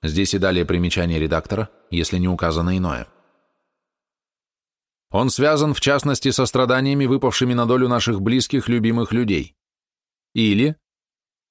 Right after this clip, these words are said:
тут Стерн весьма красноречивым жестом прикасается к лацкану собственного пиджака, на долю нас самих. Если попытаться сравнить борьбу против рака с мировой войной,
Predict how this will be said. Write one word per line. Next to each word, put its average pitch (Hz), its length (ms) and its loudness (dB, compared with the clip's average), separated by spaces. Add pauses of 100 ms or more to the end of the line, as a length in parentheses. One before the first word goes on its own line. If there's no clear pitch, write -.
(100)
тут 82 180 -2
Стерн 85 320 0
весьма 85 260 -2
красноречивым 85 640 -2
жестом 90 300 -2
прикасается 85 560 -2
к - 60 -18
лацкану 90 380 -2
собственного 85 480 -4
пиджака, 90 460 -4 (1200)
на 101 140 0
долю 127 200 2
нас 127 240 0
самих. 117 520 -2 (1500)
Если 110 340 2
попытаться 147 560 2
сравнить 139 400 0
борьбу 120 320 2
против 120 360 0
рака 123 260 0
с - 80 -4
мировой 117 340 2
войной, 110 500 0